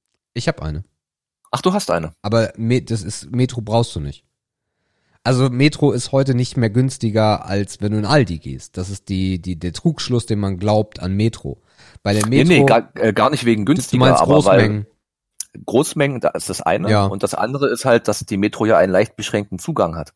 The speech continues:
Speaker 1: Das stimmt, ja.
Speaker 2: Also eher Verfügbarkeit wäre das Thema für mich.
Speaker 1: Ja, das kann sein. Also besonders, also preislich nicht, also für alle da draußen dann vielleicht, die diesen Irrglauben immer noch haben, dass die Metro geil und günstig ist und du da super geil von leben kannst, das ist Quatsch.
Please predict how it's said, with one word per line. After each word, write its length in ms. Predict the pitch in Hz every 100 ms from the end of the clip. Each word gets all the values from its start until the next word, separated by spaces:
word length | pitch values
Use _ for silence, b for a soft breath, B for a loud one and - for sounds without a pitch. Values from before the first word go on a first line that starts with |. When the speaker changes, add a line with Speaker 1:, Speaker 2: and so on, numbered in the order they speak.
| _ _ _ _
Speaker 1:
Das 160 | 165 -
stimmt, 340 | - 76 -
ja. 180 | 65 - _ _ _ _ _ _ -
Speaker 2:
Also 180 | 98 98
eher 180 | 87 107
Verfügbarkeit 640 | 101 92 - 98 90 85
wäre 80 | 82
das 140 | 80
Thema 220 | - 82
für 120 | 78 78
mich. 200 | - _ _
Speaker 1:
Ja, 380 | 113 135 139 139
das 240 | 127 -
kann 200 | - 104
sein. 360 | 101 95 92 92 B B B -
Also 140 | 139
besonders, 480 | 131 147 147 131 -
also 260 | 123 120 113 _ -
preislich 680 | 120 147 - 151 147 -
nicht, 480 | 127 143 220 - -
also 160 | 120 110
für 160 | 110
alle 200 | 90 110
da 120 | 98 95
draußen 400 | 87 113 147 139
dann 160 | 120
vielleicht, 500 | - 117 113 117 _
die 160 | 101 98
diesen 560 | 98 95 98 95 90 -
Irrglauben 520 | 101 110 117 104 101
immer 180 | 76 101
noch 180 | 101 -
haben, 240 | 98 104
dass 160 | 104 101
die 120 | 98
Metro 420 | 92 101 - 92 -
geil 380 | 101 120 120
und 140 | 107 107
günstig 440 | 131 143 - 120
ist 180 | 135 -
und 140 | 107
du 60 | 104
da 200 | 101 101
super 340 | 113 120 - 113
geil 220 | 110 110
von 180 | 107 98
leben 240 | 107 139
kannst, 280 | 131 131 -
das 120 | 90
ist 60 | -
Quatsch. 340 | 87 156